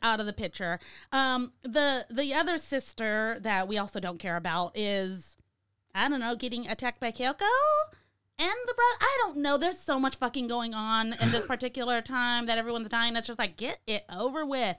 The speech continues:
Speaker 1: Just
Speaker 2: Well,
Speaker 1: die.
Speaker 2: Kyoko was going after them, I think, and then
Speaker 1: Yeah.
Speaker 2: she, so she runs into the bathroom trying to hide, and the girl gets out and ends up drinking the blood.
Speaker 1: Yes, so the, so the sister from
Speaker 2: Okay,
Speaker 1: Japan
Speaker 2: and
Speaker 1: for
Speaker 2: this is
Speaker 1: this
Speaker 2: where you have another
Speaker 1: ritual.
Speaker 2: issue.
Speaker 1: Hold on,
Speaker 2: Hold on.
Speaker 1: wait,
Speaker 2: No.
Speaker 1: let me talk about the ritual.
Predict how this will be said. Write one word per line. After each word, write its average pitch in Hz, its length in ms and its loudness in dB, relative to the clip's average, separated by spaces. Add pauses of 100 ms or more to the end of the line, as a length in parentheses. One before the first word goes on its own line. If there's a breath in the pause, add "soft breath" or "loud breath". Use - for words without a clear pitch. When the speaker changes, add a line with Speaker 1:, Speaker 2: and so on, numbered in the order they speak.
(280 loud breath)
Speaker 1:
Just 240 160 -4 (100)
Speaker 2:
Well, 151 120 4
Speaker 1:
die. 208 360 2
Speaker 2:
Kyoko 156 280 4
was 139 160 2
going 135 240 2
after 127 280 0
them, 107 140 0
I 92 80 -2
think, 104 360 -6
and 104 140 -4
then 104 140 2
Speaker 1:
Yeah. 220 120 2
Speaker 2:
she, 131 440 0 (100)
so - 220 0
she 131 300 0
runs 117 720 0
into 120 240 -2
the 101 100 -2
bathroom 107 380 2
trying 101 160 -2
to 90 60 -4
hide, 104 300 0
and 95 100 -6
the 95 100 -2
girl 107 260 -2
gets 95 260 -4
out 101 260 -2
and 95 220 -8
ends 104 180 -4
up 95 120 -2
drinking 113 340 -2
the 90 80 -2
blood. 87 500 0
Speaker 1:
Yes, 247 300 0
so 269 140 2
the, 233 220 -6
so 277 240 2
the 240 120 -2
sister 320 320 -6
from 370 200 -4
Speaker 2:
Okay, 151 180 6
Speaker 1:
Japan 302 180 4
Speaker 2:
and 156 120 4
Speaker 1:
for 311 160 2
Speaker 2:
this 185 100 6
is - 60 2 (100)
Speaker 1:
this 180 40 -2
Speaker 2:
where 196 120 4
you 175 100 4
have 160 120 4
another 131 340 4
Speaker 1:
ritual. 131 140 4
Speaker 2:
issue. - 100 2
Speaker 1:
Hold 453 80 8
on, 494 60 6 (100)
Speaker 2:
Hold - 40 4
on. - 60 6
Speaker 1:
wait, 440 160 6
Speaker 2:
No. 302 120 8
Speaker 1:
let 143 80 8
me - 100 4
talk 392 220 2
about 403 160 -2
the 392 60 -2
ritual. 330 460 0